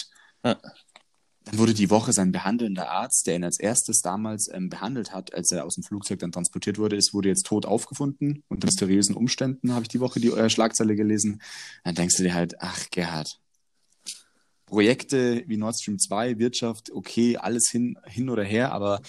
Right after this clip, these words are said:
Speaker 2: wir haben von Russland, ähm, übrigens, also fünfzig Komma sieben Prozent unseres Erdgases haben wir zweitausendneunzehn von Russland bezogen. Das muss ja mal geben. Also von einem,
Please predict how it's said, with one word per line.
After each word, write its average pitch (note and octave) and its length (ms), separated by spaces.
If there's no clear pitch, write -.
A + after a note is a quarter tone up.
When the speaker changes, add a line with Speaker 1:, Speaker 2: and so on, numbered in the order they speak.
Speaker 2:
wir F#2+ 160
haben A#2 240
von F#2+ 140
Russland, G2 640
ähm, F#2+ 320
übrigens, A2+ 500
also F#2 180
fünfzig - 460
Komma G#2 200
sieben A#2+ 220
Prozent A#2 380
unseres F#2+ 320
Erdgases F#2+ 640
haben G2 100
wir G2 80
zweitausendneunzehn G2 880
von F#2 220
Russland G2 320
bezogen. D2 320
Das C#2+ 100
muss - 140
ja G2 80
mal F#2 100
geben. G2+ 260
Also E2 160
von F#2+ 220
einem, F#2+ 320